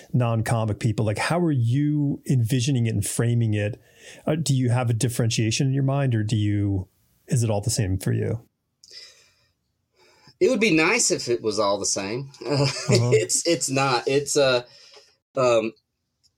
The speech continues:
Speaker 2: first of all, you know, I, I, I breathe rarefied air in that when I wanna pitch a comic, I just email someone and say, "Hey, here's a comic pitch.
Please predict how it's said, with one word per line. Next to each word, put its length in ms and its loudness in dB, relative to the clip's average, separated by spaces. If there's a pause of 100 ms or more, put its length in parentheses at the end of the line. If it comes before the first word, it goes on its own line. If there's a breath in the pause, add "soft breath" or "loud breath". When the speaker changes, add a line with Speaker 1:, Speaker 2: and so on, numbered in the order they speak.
(360)
Speaker 2:
first 260 2
of 80 -2
all, 400 -2 (460)
you 100 -6
know, 360 -4 (240)
I, 40 -4
I, 220 -2 (100)
I 40 -4
breathe 360 -6
rarefied 680 -2
air 400 -4 (800)
in 140 -2
that 140 -4
when 140 -2
I 60 -2
wanna 260 -2
pitch 300 -4
a 40 -10
comic, 560 -10 (180)
I 300 -6 (140)
just 640 -4
email 400 -8
someone 400 -6
and 140 -8
say, 200 -4
"Hey, 200 -2
here's 180 -6
a 60 -14
comic 420 -10
pitch. 420 -10